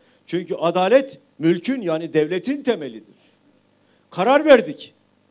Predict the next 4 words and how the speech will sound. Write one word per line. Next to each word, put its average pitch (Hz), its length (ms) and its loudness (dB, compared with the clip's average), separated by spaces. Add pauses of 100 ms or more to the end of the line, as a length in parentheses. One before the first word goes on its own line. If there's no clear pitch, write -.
(100)
orada. 180 420 6 (1600)
Üç 240 220 -2
siyasi 151 480 -4
lider, 214 300 -2